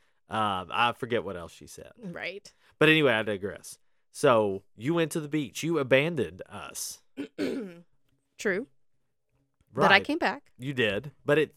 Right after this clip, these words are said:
Speaker 1: threw the rhythm off. It threw the rhythm off. You know, we were in a Thursday, Monday. Is that when we did them? We record a
Speaker 2: <laughs>
Speaker 1: Sunday night. It's been so long.
Speaker 2: It's been so long.
Speaker 1: It's been a three
Speaker 2: So
Speaker 1: month
Speaker 2: much has
Speaker 1: span.
Speaker 2: happened.
Speaker 1: Yes. But, uh, we were in a rhythm, and you did, you did leave us.
Speaker 2: I did.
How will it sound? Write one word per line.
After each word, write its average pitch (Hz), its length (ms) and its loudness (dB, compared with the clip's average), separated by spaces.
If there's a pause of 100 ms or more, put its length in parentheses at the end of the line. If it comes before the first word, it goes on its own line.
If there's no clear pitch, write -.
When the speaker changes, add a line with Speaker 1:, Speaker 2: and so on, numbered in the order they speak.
Speaker 1:
threw 196 180 6
the 170 120 4
rhythm 139 380 4
off. - 380 -20 (420)
It - 140 -8
threw 175 160 0
the 147 140 0
rhythm 143 320 2
off. - 240 -16 (340)
You 135 100 -6
know, 135 120 2
we 143 120 4
were 143 140 2
in 123 120 -2
a 110 140 -4
Thursday, 139 580 2
Monday. 120 460 -2
Is 101 100 -2
that 131 160 -4
when 131 120 -12
we 135 80 -8
did 127 200 -8
them? 123 180 -20 (460)
We 139 80 0
record 135 340 4
a 127 60 2
Speaker 2:
<laughs> - 0 -
Speaker 1:
Sunday 127 260 0
night. 117 260 -2
It's 107 160 -12
been 113 160 -8
so 92 140 -6
long. 69 260 -14
Speaker 2:
It's 233 220 -8
been 247 200 -4
so 220 300 2
long. 185 160 0
Speaker 1:
It's 180 80 -2
been 160 160 2
a 123 100 0
three 123 220 2
Speaker 2:
So 302 120 4
Speaker 1:
month 294 80 4
Speaker 2:
much 233 160 2
has 214 140 0
Speaker 1:
span. 202 120 0
Speaker 2:
happened. 170 380 -2
Speaker 1:
Yes. 110 300 2 (340)
But, 113 400 2
uh, 95 300 -2 (140)
we 127 200 -2
were 139 120 4
in 135 100 2
a 135 60 -2
rhythm, 117 400 2
and 120 160 -12
you 131 100 -8
did, 151 380 -4
you 151 120 -6
did 170 180 -2
leave 180 200 -2
us. - 240 -16 (120)
Speaker 2:
I 190 60 -14
did. 151 260 -20